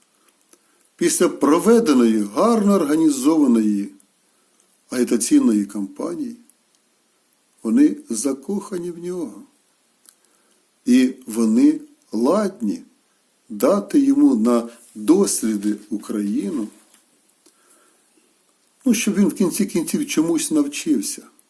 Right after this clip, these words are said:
І скільки б людей на це не потратили, не потратили, вони на це уваги не звертають. Вс-, винні всі, крім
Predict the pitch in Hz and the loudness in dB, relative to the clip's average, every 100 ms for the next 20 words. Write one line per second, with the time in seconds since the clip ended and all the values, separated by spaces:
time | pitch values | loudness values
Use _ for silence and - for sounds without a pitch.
0 | _ _ _ _ _ _ _ _ _ _ | _ _ _ _ _ _ _ _ _ _
1 | _ _ _ _ _ _ _ _ _ _ | _ _ _ _ _ _ _ _ _ _
2 | _ _ _ _ 262 - 233 208 220 180 | _ _ _ _ -4 0 0 0 0 -2
3 | 202 190 185 156 - 165 147 120 113 123 | 0 2 2 0 0 2 2 0 -2 -2
4 | 180 214 117 110 117 123 123 - 190 226 | -4 -2 -4 -2 0 0 -2 -4 -6 -4
5 | 147 110 104 127 185 180 147 143 156 143 | -4 -2 0 -2 -2 -4 -4 -4 -2 -2
6 | 151 139 135 117 127 120 147 - 104 - | -2 -6 -6 -8 -12 -12 -10 -10 -12 -18
7 | _ _ _ _ - - - - 120 110 | _ _ _ _ -10 -6 -4 -2 -2 2
8 | 175 208 185 175 156 - - - - 101 | 4 4 2 0 -4 -6 -6 -6 -6 -8
9 | - _ _ _ _ _ _ _ _ _ | -10 _ _ _ _ _ _ _ _ _
10 | _ _ _ 127 269 247 | _ _ _ -2 0 0